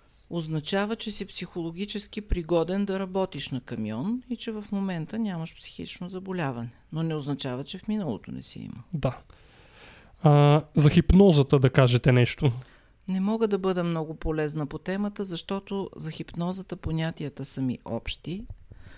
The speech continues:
Speaker 1: А, не съм, м, обучавана допълнително, разбира се, не съм и сертифицирана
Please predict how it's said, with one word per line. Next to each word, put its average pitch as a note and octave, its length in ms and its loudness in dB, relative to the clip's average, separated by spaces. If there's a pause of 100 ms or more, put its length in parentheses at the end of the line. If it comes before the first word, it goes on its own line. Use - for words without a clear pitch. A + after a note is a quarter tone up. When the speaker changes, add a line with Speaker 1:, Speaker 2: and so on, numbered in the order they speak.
(340)
Speaker 1:
А, C#3+ 600 -4 (500)
не D#3 280 -2
съм, E3+ 580 -2 (260)
м, C3 680 -4
обучавана B2+ 760 -4
допълнително, E3+ 1160 -6 (680)
разбира B2+ 440 -6
се, B2+ 160 -8
не A#2+ 100 -2
съм C3 300 -4
и A#2+ 40 -2
сертифицирана C3 1160 -6